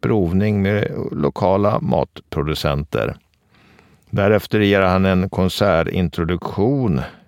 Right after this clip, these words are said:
ett grundackord in i musiken, tiden och tonsättarna. Tid, tretton till fjorton, tvårätters lunch.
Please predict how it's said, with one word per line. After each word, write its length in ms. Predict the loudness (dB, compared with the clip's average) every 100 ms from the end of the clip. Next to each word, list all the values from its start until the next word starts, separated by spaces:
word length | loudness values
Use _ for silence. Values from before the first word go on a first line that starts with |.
| _
ett 360 | -4 -4 -4 -12
grundackord 920 | -4 0 2 2 0 -2 0 0 2
in 160 | 2 2
i 40 |
musiken, 800 | 2 0 -2 -2 -2 0 0 -2 -6 -20 -20 _
tiden 540 | -6 -4 -2 -2 -2
och 260 | -4 -8 -10 _
tonsättarna. 1120 | -4 -4 -4 -8 -6 -2 -2 0 -2 0 -4 -8 _ _ _ _ _ _
Tid, 640 | -4 -2 -2 -4 -2 -2 -2 -8 _ _
tretton 520 | -2 -2 -2 -2 -2 0
till 340 | 0 0 -4
fjorton, 840 | -6 -2 -2 -4 _ 0 2 2 -2 -6
tvårätters 840 | -2 0 0 0 0 -2 -4 -4 -8 -6
lunch. 760 | 0 0 0 -6 -8 -12 -16